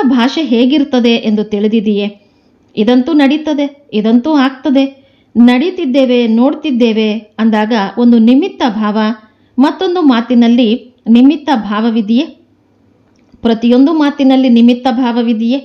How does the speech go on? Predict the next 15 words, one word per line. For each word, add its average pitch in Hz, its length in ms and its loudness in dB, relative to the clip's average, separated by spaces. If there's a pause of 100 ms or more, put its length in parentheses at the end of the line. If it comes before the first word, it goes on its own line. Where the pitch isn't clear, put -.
(640)
ಪ್ರತಿಯೊಂದು 339 560 0
ಮಾತಿನಲ್ಲಿ 285 560 2
ನಿಮಿತ್ತ 240 400 2 (280)
ಭಾವವಿದೆಯೇ? 233 880 -2 (380)
ಬಲೆ 330 180 0
ಸೇವೆಯಲ್ಲಿರಬಹುದು, 320 1300 -2
ಸ್ಥಿತಿಯಲ್ಲಿರಬಹುದು, 311 1040 0
ಅಥವಾ 262 680 -4
ಸಂಬಂಧ 254 440 0
ಸಂಪರ್ಕದಲ್ಲಿರಬಹುದು. 247 1400 -2 (600)
ಚಲನೆ 381 500 -2
ಮತ್ತು 339 240 -6
ಚಹರೆ 269 540 -2
ನಿಮಿತ್ತ 262 480 2
ಭಾವದ್ದಾಗಿರಲಿ. 220 960 -4